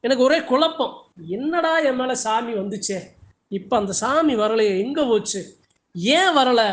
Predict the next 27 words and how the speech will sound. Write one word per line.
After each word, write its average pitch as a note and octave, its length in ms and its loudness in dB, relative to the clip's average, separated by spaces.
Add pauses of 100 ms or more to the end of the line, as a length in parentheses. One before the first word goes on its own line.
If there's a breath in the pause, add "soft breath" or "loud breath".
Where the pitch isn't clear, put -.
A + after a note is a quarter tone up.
(420)
நாம C4 260 0
என்ன D4+ 240 0 (200)
தப்பு B3+ 280 0 (100)
செஞ்சோம், A3+ 460 0
இல்ல A#3 160 -6
நாம A#3+ 420 -2
சரியா D#4 280 -2 (120)
புரிஞ்சுக்கலையா, A3 680 -2 (120)
இல்ல G#3+ 120 -6 (120)
சாமிக்கு C#4+ 500 -4 (140)
என்ன G#3 140 -4 (520 loud breath)
அப்படின்னு C4 500 2 (400)
நம்மளால C4+ 400 0
அதை A#3 200 2
சகிச்சுக்க C4 540 -2
முடியாது. A3 440 -2 (100)
நம்மளை F#3+ 320 -6 (140)
மீறி D4 360 2
நம்ம F#3+ 280 -2 (100)
கண்ணீரை A3 580 -2 (220)
தார G3+ 200 -2 (120)
தாரையா, A#3+ 400 0 (600 soft breath)
கண்ணீர் B3 520 2
அந்த G#3 140 -2
இடத்துல G3+ 340 -4
நமக்கு F#3 300 -4 (420)
ஆறுதலா G#3+ 380 0